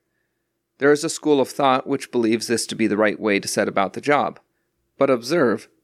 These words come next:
it is not the way in which a trained craftsman will go about to teach himself a new medium. He,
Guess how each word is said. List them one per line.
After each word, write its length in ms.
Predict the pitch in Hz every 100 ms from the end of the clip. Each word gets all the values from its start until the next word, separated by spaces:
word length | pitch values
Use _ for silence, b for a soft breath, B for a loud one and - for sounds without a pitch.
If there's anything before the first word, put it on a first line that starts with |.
| _
it 140 | 143
is 140 | 147 147
not 240 | 151 208
the 80 | 135
way 200 | 113 113
in 140 | 117
which 280 | 120 143 - -
a 60 |
trained 460 | - - 131 123 -
craftsman 580 | - 135 135 - 104 120
will 100 | 120
go 200 | 131 123
about 300 | 113 110 -
to 80 |
teach 240 | - 131 -
himself 380 | 120 - 98 -
a 60 |
new 160 | 107 110
medium. 500 | 131 143 98 - - b b b b b _
He, 480 | - 160 95 120